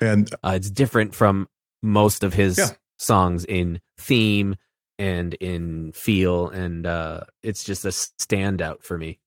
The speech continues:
Speaker 2: for some reason. I just think
Speaker 1: that
Speaker 2: it's
Speaker 1: whole
Speaker 2: beautiful.
Speaker 1: imagery of with our pictures still up there on the wall or on the
Speaker 2: Mm-hmm.
Speaker 1: shelf, maybe, or whatever.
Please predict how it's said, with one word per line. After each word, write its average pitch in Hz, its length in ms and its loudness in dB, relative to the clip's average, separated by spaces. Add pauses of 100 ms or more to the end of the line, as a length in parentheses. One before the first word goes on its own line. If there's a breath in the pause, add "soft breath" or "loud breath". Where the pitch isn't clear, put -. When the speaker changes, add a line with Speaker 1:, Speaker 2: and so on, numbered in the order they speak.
Speaker 2:
for 95 60 -14
some 85 180 -14
reason. 85 220 -18 (140)
I 110 40 -6
just 113 140 -4
think 110 80 0
Speaker 1:
that 107 60 2
Speaker 2:
it's 98 60 2
Speaker 1:
whole 107 180 4
Speaker 2:
beautiful. 101 160 4
Speaker 1:
imagery 95 320 2
of 90 320 2
with 95 220 0
our 85 100 0
pictures 95 400 -2
still 92 260 2
up 90 120 0
there 87 200 2
on 85 120 2
the 82 60 2
wall 80 440 0 (220)
or 95 80 4
on 90 100 6
the 87 80 6
Speaker 2:
Mm-hmm. 127 60 2
Speaker 1:
shelf, 92 480 0
maybe, 92 320 2
or 92 80 0
whatever. 85 340 0